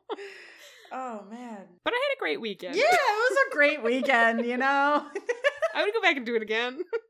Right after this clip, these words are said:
Speaker 1: Well, yeah, that was our nineties Con weekend.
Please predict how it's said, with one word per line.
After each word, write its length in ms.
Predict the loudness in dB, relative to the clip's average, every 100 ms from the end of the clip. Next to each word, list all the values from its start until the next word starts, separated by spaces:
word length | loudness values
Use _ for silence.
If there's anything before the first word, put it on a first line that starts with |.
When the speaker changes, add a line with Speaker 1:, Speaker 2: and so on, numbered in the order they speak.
| -10 -6 -8 -6 -8 _ -10
Speaker 1:
Well, 120 | -6
yeah, 240 | -2 -2 0
that 140 | 0
was 80 | -2
our 100 | -2
nineties 380 | -2 -2 -6 -8
Con 580 | -4 -2 -2 -6 -12 -10
weekend. 640 | -8 -4 -2 -2 -4